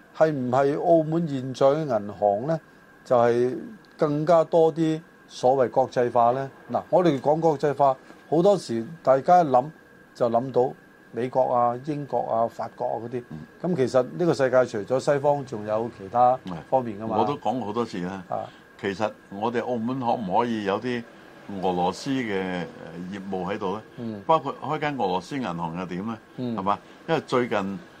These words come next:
Speaker 2: 啊，國家主席都啱啱訪問完俄羅斯啦，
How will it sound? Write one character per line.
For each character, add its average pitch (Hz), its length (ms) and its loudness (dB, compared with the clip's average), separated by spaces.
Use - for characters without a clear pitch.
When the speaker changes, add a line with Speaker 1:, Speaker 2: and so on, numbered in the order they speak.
Speaker 2:
啊， 110 240 -2
國 131 140 -2
家 135 140 -2
主 117 200 -8
席 101 180 -8
都 143 80 -8
啱 147 80 -8
啱 139 240 2
訪 110 220 -4
問 123 40 -4
完 85 600 -4
俄 85 100 -4
羅 85 140 -4
斯 135 200 -6
啦， 131 260 0